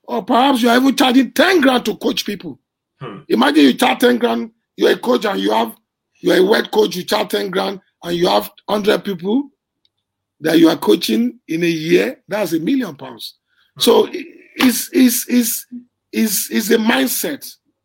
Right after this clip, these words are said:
Speaker 2: Hmm. Hmm.
Speaker 1: You know, so when you look at sales marketing, in fact, any leader that doesn't know how to market is going to fail.
Speaker 2: Wow.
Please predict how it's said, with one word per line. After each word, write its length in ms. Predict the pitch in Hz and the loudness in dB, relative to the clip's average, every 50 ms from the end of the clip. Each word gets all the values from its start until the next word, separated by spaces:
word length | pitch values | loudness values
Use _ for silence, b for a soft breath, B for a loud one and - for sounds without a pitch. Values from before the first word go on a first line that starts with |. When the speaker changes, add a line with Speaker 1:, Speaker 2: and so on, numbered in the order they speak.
| _ _ _ _ | _ _ _ _
Speaker 2:
Hmm. 200 | - 127 110 95 95 - _ _ _ _ _ _ _ _ _ _ _ _ _ _ _ _ _ _ _ _ | -14 -14 -14 -14 -16 -20 _ _ _ _ _ _ _ _ _ _ _ _ _ _ _ _ _ _ _ _
Hmm. 140 | - 123 101 92 - _ | -16 -14 -14 -16 -16 _
Speaker 1:
You 100 | - 143 | -4 0
know, 260 | - - - 226 - _ _ _ _ - | 0 0 0 -2 -6 _ _ _ _ -4
so 260 | - - - - 202 | 0 2 2 4 4
when 160 | 208 214 220 | 2 2 0
you 100 | 214 214 | 0 -2
look 340 | 208 214 247 302 320 - - | 2 4 4 4 4 4 0
at 260 | 247 214 - - - - _ _ _ _ | -2 -2 -4 -8 -14 -20 _ _ _ _
sales 440 | - - - 247 269 294 294 254 240 | -12 -6 -2 0 2 2 0 0 -2
marketing, 440 | 240 240 220 - 226 220 220 220 | -2 -4 -2 -2 -4 -4 -4 -4
in 60 | 196 180 | -8 -6
fact, 340 | - - 294 269 180 - - _ _ _ _ _ _ | -4 -4 -4 -4 -4 -8 -14 _ _ _ _ _ _
any 320 | - 269 285 311 311 320 294 | -2 0 0 2 4 4 4
leader 340 | 277 269 262 240 254 247 | 6 4 4 2 0 -2
that 160 | 233 220 202 185 | -4 -4 -4 -4
doesn't 300 | 226 226 208 233 233 220 | -4 -4 -4 -4 -4 -4
know 100 | 220 214 | -4 -6
how 80 | 208 | -6
to 160 | 202 - 180 | -6 -8 -8
market 400 | 170 180 180 185 - 202 196 175 170 | -8 -6 -8 -10 -10 -12 -14 -16 -18
is 80 | 165 | -16
going 140 | 160 180 180 | -14 -14 -14
to 80 | 175 151 | -14 -14
fail. 300 | - - - 156 139 - _ _ _ _ _ _ _ _ _ - | -16 -16 -16 -16 -16 -18 _ _ _ _ _ _ _ _ _ -20
Speaker 2:
Wow. 460 | 101 107 110 110 113 104 85 76 - | -12 -8 -4 -2 -2 -2 -2 -6 -12